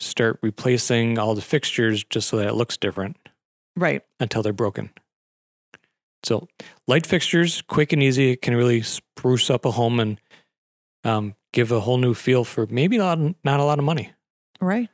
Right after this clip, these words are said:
Speaker 2: Excellent.
Speaker 1: So what else does Coldwell Banker have going on? You're really excited.
Speaker 2: I know. I'm super excited about this. So we are doing a Guiding You Home event. So all of our agents in the office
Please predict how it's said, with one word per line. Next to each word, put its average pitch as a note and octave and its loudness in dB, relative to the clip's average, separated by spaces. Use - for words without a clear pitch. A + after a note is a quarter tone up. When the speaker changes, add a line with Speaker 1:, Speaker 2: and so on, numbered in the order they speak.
Speaker 2:
Excellent. A3 -2
Speaker 1:
So - 0
what D3 4
else F#3 2
does F3 -2
Coldwell C#3 2
Banker B2 2
have A#2+ 2
going A#2 2
on? G#2 0
You're A#2+ 2
really A2 2
excited. G#2 -4
Speaker 2:
I C4 4
know. B3 4
I'm G#3 2
super A#3+ 0
excited E3+ 0
about D#3+ -2
this. - -4
So G3+ 0
we A#3 2
are A#3 4
doing F#3+ 2
a F3 2
Guiding F#3 2
You F3 2
Home E3 2
event. D#3 -2
So D#3+ 2
all G#3 4
of A#3+ 4
our G#3 6
agents F3+ 2
in F3 2
the F3 0
office E3 0